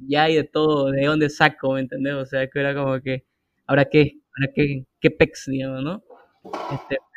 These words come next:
pero, pero no, pues, este, yo digo que siempre,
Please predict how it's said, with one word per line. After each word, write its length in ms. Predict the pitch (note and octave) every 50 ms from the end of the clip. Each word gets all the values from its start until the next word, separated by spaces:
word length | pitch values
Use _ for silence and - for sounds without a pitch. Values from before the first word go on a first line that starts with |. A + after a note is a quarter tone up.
| - -
pero, 420 | - C#3 C3+ C3+ C3 C3 C3 B2+ - _ _ _ _ _ _ _ _ _ _
pero 180 | - D3+ F3
no, 180 | F#3+ A3 A3 G#3+ -
pues, 240 | - D3 C#3+ C#3+ C#3
este, 360 | - - C#3+ C#3 C3+ C3+ C#3
yo 100 | D#3 E3+
digo 160 | F3+ F#3 F#3 -
que 100 | - C3+
siempre, 800 | - - D#3 D#3 D3+ - E3 D#3 C#3+ C#3 C#3 C#3 C#3 - -